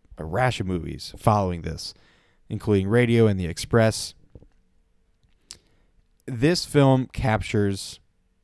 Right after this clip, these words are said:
how everything is becoming what it is. And that, that was a terrible explanation. Let me re-, rem-, let me redo that again.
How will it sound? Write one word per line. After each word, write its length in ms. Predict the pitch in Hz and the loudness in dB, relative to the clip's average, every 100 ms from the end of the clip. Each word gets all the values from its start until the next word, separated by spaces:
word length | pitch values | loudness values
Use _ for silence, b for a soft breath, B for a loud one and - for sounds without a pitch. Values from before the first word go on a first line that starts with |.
| _ _ _ _ _ _ _ _ | _ _ _ _ _ _ _ _
how 600 | - - 113 117 110 107 - _ _ _ _ _ _ _ _ | -20 -2 0 2 -2 -6 -12 _ _ _ _ _ _ _ _
everything 460 | 127 123 110 117 110 | -8 -6 -6 -6 -4
is 400 | 101 95 - - _ _ _ _ _ _ _ _ - | -4 -6 -10 -12 _ _ _ _ _ _ _ _ -14
becoming 480 | 110 - 110 101 | -10 -6 -4 -4
what 180 | 92 90 | -2 -4
it 120 | 85 | -4
is. 280 | 73 60 - | -8 -12 -12
And 160 | 110 110 | -10 -4
that, 320 | 117 123 - | -4 -4 -2
that 100 | 120 | 0
was 120 | 113 | 0
a 40 | 98 | -2
terrible 320 | - 101 90 | -6 -4 -4
explanation. 680 | 95 - 87 73 - - 98 b b b | -8 -10 -12 -10 -12 -14 -16 b b b
Let 120 | 131 | -2
me 100 | 131 | 0
re-, 100 | 117 - | -2 -6
rem-, 260 | 85 123 120 - - | -4 -2 -2 -8 -6
let 140 | 135 | -2
me 80 | 117 | -2
redo 340 | 101 90 90 | -2 -4 -6
that 160 | 73 71 | -6 -8
again. 280 | 55 50 | -12 -18